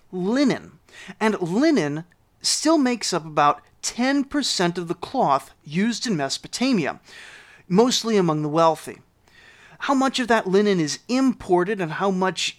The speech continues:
is grown domestically is a very hard question to answer thirty-five hundred years later,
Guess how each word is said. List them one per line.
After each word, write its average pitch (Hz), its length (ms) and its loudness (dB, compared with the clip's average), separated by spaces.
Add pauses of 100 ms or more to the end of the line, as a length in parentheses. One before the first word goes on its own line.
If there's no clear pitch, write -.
is 156 200 -2
grown 170 480 4
domestically 185 800 -2
is 226 140 -4
a 156 60 -6
very 185 220 0
hard 185 440 -2
question 160 440 -4
to 151 120 -6
answer 202 380 -4
thirty-five 156 640 -2
hundred 151 340 -6
years 160 280 0
later, 185 380 2